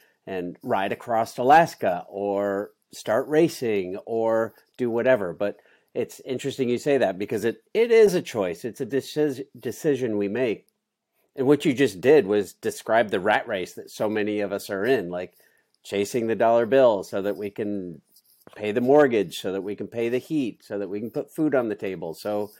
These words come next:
we can pay for college, so that our kids can get a job, so that they can pay the mortgage, so that they can eat, so that they can pay their kids. It's a cycle for sure. And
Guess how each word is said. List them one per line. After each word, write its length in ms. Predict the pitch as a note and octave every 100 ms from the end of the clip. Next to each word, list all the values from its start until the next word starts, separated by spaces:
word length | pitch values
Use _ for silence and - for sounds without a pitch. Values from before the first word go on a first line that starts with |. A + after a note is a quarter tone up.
| _ _ _
we 100 | G#2
can 120 | G#2+
pay 180 | G2+ A#2+
for 160 | A#2 B2
college, 640 | - D3+ D3+ A#2 F#2 E2
so 140 | - A2
that 180 | A#2
our 140 | A#2+ B2
kids 400 | - D#3+ C#3 -
can 400 | - A2 G2+ F2+ _ _ _ -
get 180 | A2 G#2+
a 80 |
job, 500 | G2 A2+ A2 G#2 G2
so 180 | G2 A2+
that 140 | G#2 F2+
they 120 | A2
can 140 | A2
pay 180 | G#2+ A2+
the 80 | G#2+
mortgage, 480 | G#2+ A2 G2+ F2 -
so 120 | A2+
that 160 | G#2 G2+
they 120 | G#2+
can 200 | A2 G#2
eat, 280 | G2+ F#2 -
so 160 | A2
that 160 | G2 F#2
they 120 | G#2
can 280 | G#2 F#2+ F#2+ _ _
pay 160 | - F#2+
their 140 | A#2
kids. 300 | A2+ C#3+ C3 - _ _ _ _ _ _ _
It's 200 | - A2+
a 60 | A#2+
cycle 440 | - C3+ D#3 F2+
for 160 | D2+ G2+
sure. 440 | - - C#3+ G2
And 240 | D#2 E2+